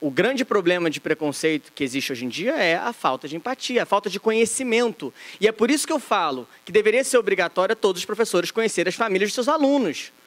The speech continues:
Porque boa parte das coisas que a gente faz, a gente faz porque a gente não conhece. Porque se a gente conhecesse, a gente faria diferente.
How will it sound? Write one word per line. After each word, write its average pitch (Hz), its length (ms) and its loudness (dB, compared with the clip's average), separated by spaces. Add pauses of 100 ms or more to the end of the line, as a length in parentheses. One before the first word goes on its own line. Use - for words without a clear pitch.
(280)
Porque 240 220 2
boa 285 160 4
parte 233 220 0
das 196 140 -4
coisas 196 160 0
que 190 60 -4
a - 20 -4
gente 160 240 -6
faz, 226 420 -2
a 180 60 -2
gente 175 160 -6
faz 233 160 0
porque - 120 -10
a 208 40 -4
gente 240 200 -4
não 247 160 -2
conhece. 233 800 -2 (1000)
Porque - 120 -6
se 165 80 0
a 185 40 2
gente 226 200 0
conhecesse, 214 400 2
a 214 60 -6
gente 196 160 -10
faria 170 240 -2
diferente. - 600 -8